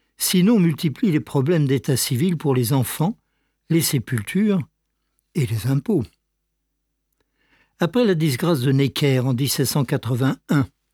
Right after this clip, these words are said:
Malesherbes reprend le dossier avec l'avocat Target, le chevalier de Rullière et le pasteur franc-maçon voltairien Jean-Olivier Desmond, avant de rédiger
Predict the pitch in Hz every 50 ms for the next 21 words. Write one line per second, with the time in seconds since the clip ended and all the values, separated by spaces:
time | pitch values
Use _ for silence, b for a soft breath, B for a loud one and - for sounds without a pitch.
0 | _ _ _ _ _ _ _ _ _ _ _ _ - 151 156 151 135 127 156 214
1 | 208 156 139 143 120 139 131 - - 208 185 147 123 160 156 156 - - - 156
2 | 139 131 127 131 139 120 - 147 135 120 127 131 123 - - 156 135 107 - _
3 | _ - 160 131 104 110 107 117 151 170 202 247 _ _ _ _ _ _ _ _
4 | _ _ _ _ - 147 147 139 - - 151 135 143 135 139 151 139 120 131 127
5 | 101 143 143 127 127 139 151 175 208 220 185 175 170 170 160 - 160 139 - -
6 | - 233 208 - - - 165 139 131 131 123 - - 175 156 135 113 135 131 110
7 | - - 147 - 139 147 185 220 226 - _ _ _ _ _ _ _ _ _ _
8 | _ _ - 135 120 160 202 202 170 147 139 135 135 107 127 180 196 156 117 147
9 | 139 127 - - - 139 135 127 143 185 _ _ _ _ _ _ _ _ _ _
10 | _ _ _ _ _ - - 160 151 214 220 190 196 185 165 180 156 147 170 156
11 | 127 120 165 165 156 143 117 -